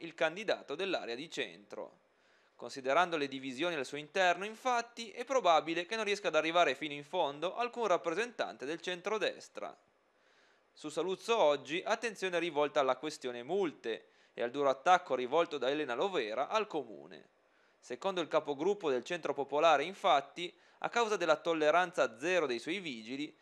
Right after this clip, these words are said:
Saluzzo è diventata una barzelletta. E altre critiche giungono dal capogruppo del P D L Fulvio Bacchiorini e dal leghista Domenico Andreis,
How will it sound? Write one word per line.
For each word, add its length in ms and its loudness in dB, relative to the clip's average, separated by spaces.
Saluzzo 600 -4
è 80 0
diventata 500 -2
una 160 -2
barzelletta. 1040 -2
E 80 -2
altre 320 0
critiche 640 -6
giungono 320 -2
dal 140 2
capogruppo 580 0
del 160 -2
P 140 -14
D 260 2
L 160 0
Fulvio 380 -4
Bacchiorini 800 -4
e 120 -4
dal 140 2
leghista 400 -2
Domenico 440 -2
Andreis, 720 0